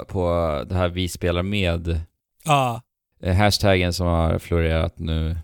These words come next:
Speaker 2: Ja, det var hemskt att läsa
Speaker 1: Ja.
Speaker 2: alla, alla de vittnesmålen.
Speaker 1: Precis. Det finns ju, eh, historier att läsa på Svamprikets hemsida.
Speaker 2: Mm.
Speaker 1: Och det är ju så här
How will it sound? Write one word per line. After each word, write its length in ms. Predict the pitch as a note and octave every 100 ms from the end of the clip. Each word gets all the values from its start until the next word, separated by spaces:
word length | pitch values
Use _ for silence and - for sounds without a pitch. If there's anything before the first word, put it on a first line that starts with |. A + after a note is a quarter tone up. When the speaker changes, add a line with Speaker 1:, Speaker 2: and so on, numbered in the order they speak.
| -
Speaker 2:
Ja, 60 |
det 140 | C#3+ D3
var 160 | D3
hemskt 640 | - - G#3 D3 A#2+ -
att 140 | F3 C#3
läsa 500 | C3+ C3 - D#3+ C#3+
Speaker 1:
Ja. 420 | G2 F#2 E2+ E2 D#2+ - _ _ -
Speaker 2:
alla, 200 | D#3+ C#3+
alla 280 | - D3 C3+
de 140 | C3
vittnesmålen. 640 | C3+ - C#3 D3+ D3+ C#3 D#3+ _
Speaker 1:
Precis. 380 | - F#2 F#2+ F#2
Det 80 | G#2
finns 300 | C3+ B2+ A#2
ju, 200 | A2 E2+
eh, 580 | - - G2+ G2 F#2+ F#2 D#2+
historier 540 | F#2 G2 G#2+ G2 F2
att 60 | F2+
läsa 260 | F2 -
på 120 | E2+
Svamprikets 760 | E2 G2 F#2 F2 G2 E2 - -
hemsida. 520 | - - - - - _ _ _ _ D3+
Speaker 2:
Mm. 280 | C#3+ C3
Speaker 1:
Och 80 | G#2+
det 80 | G2+
är 40 | A#2+
ju 100 | A2
så 120 | G2+
här 300 | F2+ D#2+